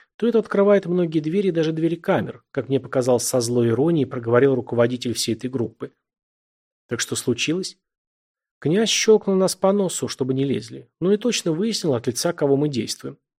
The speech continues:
«Могут быть проблемы?» — коротко спросил пожилой мужчина, как мне кажется, самый старший по возрасту в их группе.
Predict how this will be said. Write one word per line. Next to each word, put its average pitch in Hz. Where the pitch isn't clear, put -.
«Могут 127
быть 123
проблемы?» — 147
коротко -
спросил 123
пожилой 123
мужчина, 143
как -
мне 127
кажется, -
самый 123
старший 123
по 123
возрасту 120
в 120
их 139
группе. 123